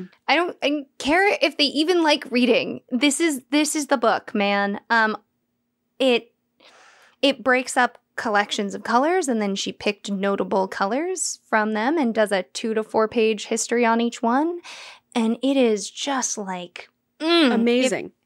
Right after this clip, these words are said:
Speaker 1: if anybody enjoyed, um, Dress to Kill in the Quick Start Guide of Candela Obscura, that the, the people who like that will like this book.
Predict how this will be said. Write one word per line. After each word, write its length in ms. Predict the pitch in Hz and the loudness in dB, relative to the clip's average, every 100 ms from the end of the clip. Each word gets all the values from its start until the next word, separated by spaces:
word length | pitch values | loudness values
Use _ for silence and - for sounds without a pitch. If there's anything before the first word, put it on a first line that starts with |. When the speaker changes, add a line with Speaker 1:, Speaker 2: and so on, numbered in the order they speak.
| _ _ _ _ | _ _ _ _
Speaker 1:
if 120 | 262 | -4
anybody 360 | 269 285 294 285 | 0 0 2 2
enjoyed, 460 | 247 233 233 220 208 | 2 2 0 0 0
um, 440 | 196 185 180 185 _ _ _ _ _ _ _ - | 0 0 -2 -8 _ _ _ _ _ _ _ -4
Dress 240 | 262 269 | -2 -2
to 80 | - | -4
Kill 420 | 269 294 220 208 _ | 0 0 0 -2 _
in 100 | 226 | 0
the 100 | 226 | 0
Quick 180 | 214 214 | 0 -4
Start 200 | - 220 | -2 0
Guide 260 | 220 214 220 | 2 0 0
of 100 | 202 | -4
Candela 340 | 208 196 196 | -4 -2 -2
Obscura, 540 | 190 - 196 202 247 277 | -2 -4 -2 2 2 -2
that 480 | 208 190 180 180 - _ _ _ _ _ _ - | -6 0 2 2 -2 _ _ _ _ _ _ -10
the, 240 | 208 233 - | 0 0 0
the 100 | 226 | -4
people 240 | 247 269 | -2 -2
who 100 | 294 | 0
like 280 | 254 202 196 | 0 0 -2
that 400 | 190 190 175 - | -2 0 0 -4
will 160 | 185 170 | -6 -6
like 280 | 165 156 - | -8 -10 -8
this 240 | 104 - | -8 -8
book. 420 | - - - - | -8 -10 -10 -16